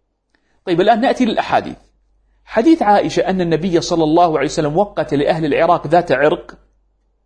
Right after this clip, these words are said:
نبه جماعة من أهل العلم أنه خبر ضعيف، وإن كان ظاهر الإسناد الصحة،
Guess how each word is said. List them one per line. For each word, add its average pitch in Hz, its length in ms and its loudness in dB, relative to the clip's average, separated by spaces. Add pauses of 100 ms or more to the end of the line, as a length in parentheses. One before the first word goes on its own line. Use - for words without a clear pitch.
(320)
نبه 226 320 2
جماعة 170 360 0
من 160 100 -4
أهل 156 160 -2
العلم 175 240 -2
أنه 175 260 0
خبر 208 380 0
ضعيف، 139 400 -2
وإن 170 140 -4
كان 170 280 0
ظاهر 175 260 0
الإسناد 170 600 -2
الصحة، - 520 -8